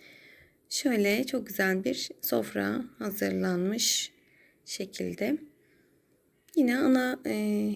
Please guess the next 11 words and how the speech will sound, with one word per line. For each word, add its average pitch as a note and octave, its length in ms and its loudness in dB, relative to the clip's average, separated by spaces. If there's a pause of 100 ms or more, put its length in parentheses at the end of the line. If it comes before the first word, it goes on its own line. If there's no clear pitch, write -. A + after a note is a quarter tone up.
(140)
güverteye A3+ 600 0
geçiyoruz. A#3+ 540 -2
Şu - 180 4
merdivenlerden B3 800 6
çıkıp C4 320 -4
orada B3 320 4
da A#3+ 80 4
çok A#3 220 -2
güzel G#3 220 2
fotoğraflar B3+ 580 2
çekilebilirsiniz. C4 1120 0